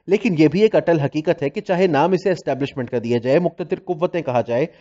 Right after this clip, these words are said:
बड़े भाई कहा जाए, टैंकों वाली सरकार कहा जाए या खलाई मखलूक, बात तो ताकत के असल मरकज की ही हो रही है। बकौल शेक्सपियर, नाम में क्या रखा है? गुजारिश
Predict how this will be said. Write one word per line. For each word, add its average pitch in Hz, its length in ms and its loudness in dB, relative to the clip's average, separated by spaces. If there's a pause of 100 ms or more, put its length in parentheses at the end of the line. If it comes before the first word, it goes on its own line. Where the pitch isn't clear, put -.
(220)
बड़े 214 200 6
भाई 170 220 6
कहा 156 240 4
जाए, 151 260 6
टैंकों 180 400 0
वाली 175 180 6
सरकार 156 380 4
कहा 143 220 2
जाए 165 180 4
या 208 160 4
खलाई 147 280 6
मखलूक, 156 420 0
बात 170 340 2
तो 214 100 2
ताकत 196 440 -2
के 220 60 2
असल 190 360 0
मरकज 156 340 0
की 180 140 -14
ही 190 100 -4
हो 165 180 4
रही 127 240 2
है। 113 140 0 (160)
बकौल 135 240 0
शेक्सपियर, 147 680 0 (240)
नाम 220 200 4
में 175 120 2
क्या 131 120 4
रखा 113 200 -2
है? 104 240 -12 (460)
गुजारिश 147 360 4